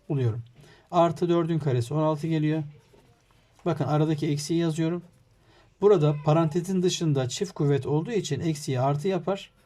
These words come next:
Dördün de sıfırıncı kuvveti bir olduğu için artı bir olmuş olur. Şimdi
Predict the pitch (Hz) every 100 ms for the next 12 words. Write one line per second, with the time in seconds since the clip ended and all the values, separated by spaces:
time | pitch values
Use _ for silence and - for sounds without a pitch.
0 | _ _ _ - 170 175 156 147 170 160
1 | 143 135 131 120 160 175 135 117 123 120
2 | 208 202 _ - - _ - 143 147 196
3 | 147 120 110 117 - 117 - _ _ _
4 | - - - - - - 208 185